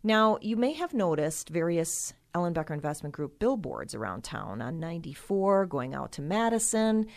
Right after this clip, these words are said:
Highway sixteen out to Lake Country, downtown to the North Shore, and other places. We know that they're an effective medium to build awareness and to get an important message across, and they've certainly been very effective for us.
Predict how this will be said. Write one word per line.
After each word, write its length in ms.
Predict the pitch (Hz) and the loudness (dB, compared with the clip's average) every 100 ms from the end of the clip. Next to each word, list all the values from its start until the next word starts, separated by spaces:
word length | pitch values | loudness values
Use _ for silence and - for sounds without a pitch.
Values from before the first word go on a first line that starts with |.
| - - | -20 -8
Highway 260 | - 151 143 | 0 2 2
sixteen 640 | - 147 - - 214 196 | 0 -6 -6 2 4 4
out 140 | 160 | 2
to 100 | 156 | 0
Lake 220 | 139 143 - | -4 -4 -2
Country, 640 | 226 226 226 226 220 220 | 0 2 2 0 2 2
downtown 800 | 175 151 143 - 196 190 190 196 | 0 -2 -2 -2 0 2 2 0
to 140 | - | -4
the 100 | 151 | -4
North 260 | 147 139 139 | -4 -4 -4
Shore, 560 | - - 214 214 214 - | -2 2 6 6 6 4
and 140 | 156 - | 0 2
other 180 | 180 156 | 2 2
places. 720 | - - 147 - - - - - - - | -2 -6 -6 -8 -8 -8 -10 -16 -20 -4
We 100 | 208 | 4
know 220 | 220 226 269 | 8 8 8
that 200 | 285 277 | 6 6
they're 420 | 220 202 196 185 - | 6 6 6 4 2
an 180 | - 180 | 0 0
effective 580 | 156 - 185 - 165 | 0 0 0 0 -2
medium 500 | 160 160 160 143 123 - | -2 -2 0 -2 -4 -4
to 120 | 160 | -4
build 300 | 147 151 151 | 0 2 2
awareness 760 | 151 175 180 220 240 240 - - - - | 0 2 4 4 4 2 -6 -10 -20 -8
and 100 | - | -2
to 80 | 196 | 2
get 200 | 190 190 | 4 4
an 80 | 190 | 4
important 380 | 170 175 - 156 | 2 2 2 2
message 340 | 147 151 135 | 0 -2 -4
across, 500 | 147 - - - - | -6 -4 -2 -2 -4
and 160 | - 180 | 0 0
they've 140 | 175 | 0
certainly 340 | - 208 - 180 | 2 0 0 0
been 220 | 165 160 | 0 0
very 240 | 151 151 | 0 0
effective 440 | 139 - 131 131 135 | -2 -4 -6 -6 -8
for 220 | 131 117 | -4 -2
us. 380 | - - - | -2 -6 -10